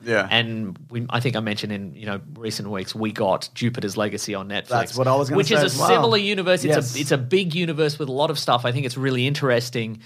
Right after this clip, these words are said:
Speaker 2: but, uh, people were just not into that
Speaker 1: Mm.
Speaker 2: for, for, uh, you know, I think f-, for pacing reasons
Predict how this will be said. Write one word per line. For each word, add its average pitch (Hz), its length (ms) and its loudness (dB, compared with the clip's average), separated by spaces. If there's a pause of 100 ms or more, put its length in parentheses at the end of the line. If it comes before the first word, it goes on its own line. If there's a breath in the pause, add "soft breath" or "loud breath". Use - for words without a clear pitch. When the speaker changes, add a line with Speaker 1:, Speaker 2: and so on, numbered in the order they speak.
(560 soft breath)
Speaker 2:
but, 120 540 2 (320)
uh, 113 120 -2 (180)
people 131 260 -2
were 135 100 0
just 147 200 -4
not 139 200 4
into 156 260 0
that 98 260 -4
Speaker 1:
Mm. 170 480 -4
Speaker 2:
for, 160 160 2
for, 160 260 6
uh, 147 160 4
you 156 160 2
know, 127 120 4
I 131 100 0
think 160 180 -2
f-, - 260 -8
for - 140 -6
pacing 147 500 -2
reasons 123 680 -4